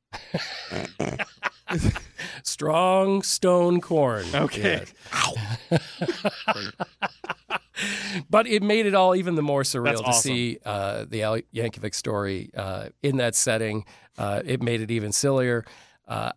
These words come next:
Speaker 1: I just found this to be, you know, along par with, uh, any of the Will Ferrell, uh, you know, whether it be Talladega Nights or Blades of
Speaker 2: <laughs>
Speaker 1: Glory,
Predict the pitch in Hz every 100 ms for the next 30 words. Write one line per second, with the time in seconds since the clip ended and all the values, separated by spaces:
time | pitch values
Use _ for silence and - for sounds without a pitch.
0 | - 160 156 147 - 135 120 113 - 101
1 | 107 104 101 117 185 113 101 95 - 123
2 | 127 131 127 117 120 117 117 110 107 104
3 | 95 - - 110 98 107 - - _ -
4 | 143 139 120 107 95 107 104 92 110 127
5 | 123 - - 117 110 107 101 101 - _
6 | _ _ - 113 110 55 113 - - -
7 | 104 - 113 110 107 101 101 - 143 131
8 | 120 113 110 107 113 107 110 - 98 92
9 | 110 127 147 - 131 143 147 135 127 117
10 | 110